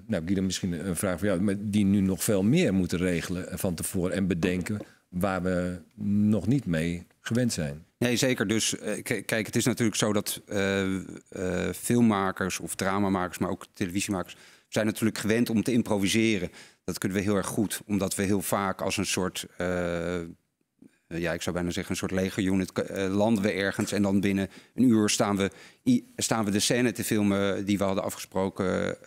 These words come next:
Speaker 2: die, dat we die zouden gaan maken in dat verhaal. Dus die improvisatiekracht is heel groot. Alleen dan nog altijd, nu moet die improvisatiekracht dus eigenlijk anders, eh, gebruikt worden. En dat,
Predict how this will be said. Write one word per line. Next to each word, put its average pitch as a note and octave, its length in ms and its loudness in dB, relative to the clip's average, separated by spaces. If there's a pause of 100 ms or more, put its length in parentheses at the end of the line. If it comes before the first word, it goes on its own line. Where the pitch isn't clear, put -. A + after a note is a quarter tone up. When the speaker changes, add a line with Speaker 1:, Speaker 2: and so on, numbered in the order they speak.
(240)
Speaker 2:
die, G#2 160 -8 (160)
dat A2+ 180 0
we - 60 -2
die G2+ 100 4
zouden G2+ 220 0
gaan A2 100 0
maken A#2 360 0
in G2 100 0
dat G2 180 -2
verhaal. G#2 360 -2 (320)
Dus - 180 0 (240)
die A2 120 0
improvisatiekracht A2 960 0
is G2+ 100 -2
heel G2 140 0
groot. G2+ 520 -2
Alleen G2+ 320 2
dan G2+ 140 2
nog G2+ 140 0
altijd, G2+ 400 0
nu A2 220 4
moet A#2 180 4
die A2 160 0
improvisatiekracht G#2 880 -2
dus G2 120 -4
eigenlijk G2 480 -6 (720)
anders, B2+ 600 2 (500)
eh, G2 640 -2
gebruikt A2 560 -2
worden. F2 320 -2 (380)
En G#2 140 2
dat, - 380 0